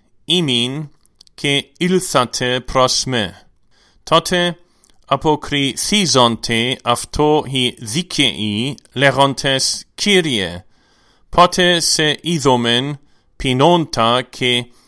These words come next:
ethrepsamen, i dipsonta ke epotisamen. Pote the se idomen xenon ke sen i raromen,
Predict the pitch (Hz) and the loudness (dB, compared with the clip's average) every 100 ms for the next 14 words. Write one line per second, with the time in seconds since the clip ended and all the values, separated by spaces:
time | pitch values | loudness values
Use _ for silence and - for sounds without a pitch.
0 | _ _ 123 113 - 165 160 - 123 107 | _ _ -6 -4 0 0 2 2 2 2
1 | 101 117 147 - _ _ _ _ _ 165 | 0 -2 -6 -14 _ _ _ _ _ -4
2 | 165 - 147 143 - 190 196 185 - 107 | -4 -2 -4 -2 0 4 2 0 -2 0
3 | 113 - - 127 131 - _ 120 - 143 | -2 -4 -4 -2 -4 -8 _ -10 -2 -2
4 | 135 - 190 - 120 101 87 80 - _ | 0 -2 0 0 0 -2 -6 -12 -16 _
5 | _ _ _ _ _ - 165 175 - 123 | _ _ _ _ _ -2 0 2 0 0
6 | 127 127 127 113 123 120 - - 135 120 | 0 -4 -6 -2 -2 -2 -4 -4 0 0
7 | 113 - 139 131 131 123 120 120 - _ | -2 -4 -4 0 0 0 -2 -4 -12 _
8 | - - 127 131 147 156 151 - 120 113 | -2 2 2 2 0 -2 -8 -4 -2 -2
9 | 110 _ _ _ _ _ - - 147 117 | -4 _ _ _ _ _ -4 -2 0 0
10 | 135 123 - 104 117 113 139 147 147 156 | -2 -2 -6 0 2 4 2 -2 -4 -6